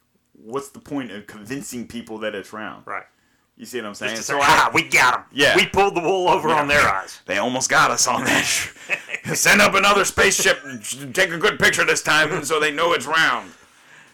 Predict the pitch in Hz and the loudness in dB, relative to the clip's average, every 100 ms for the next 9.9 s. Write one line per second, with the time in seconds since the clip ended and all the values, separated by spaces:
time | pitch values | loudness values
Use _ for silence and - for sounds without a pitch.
0 | - 185 165 156 170 165 190 - 120 - | 0 4 6 6 2 2 2 2 -2 -4
1 | 95 131 180 113 165 175 151 139 127 117 | -4 0 2 2 2 2 0 -6 -6 -6
2 | 113 101 - _ _ _ _ _ _ _ | -8 -12 -18 _ _ _ _ _ _ _
3 | - 95 139 127 113 107 104 104 87 - | -20 -8 -4 -4 -4 -12 -12 -12 -12 -14
4 | 120 156 127 139 147 180 175 151 131 - | -2 0 0 -4 -2 -2 -2 -8 -10 -8
5 | 113 87 110 120 165 185 - 147 147 143 | -8 -8 -12 -8 -6 -6 -8 -6 -6 -8
6 | 123 - 143 90 85 _ _ _ _ 143 | -12 -12 -12 -14 -18 _ _ _ _ -8
7 | 127 - _ _ - 120 110 _ _ - | -8 -10 _ _ -6 -6 -6 _ _ -10
8 | - 151 185 151 113 120 - 110 - 165 | -4 -2 0 0 -2 -6 -8 -8 -6 -2
9 | 170 131 95 90 - 113 101 92 | -2 -2 -6 -8 -8 -6 -6 -8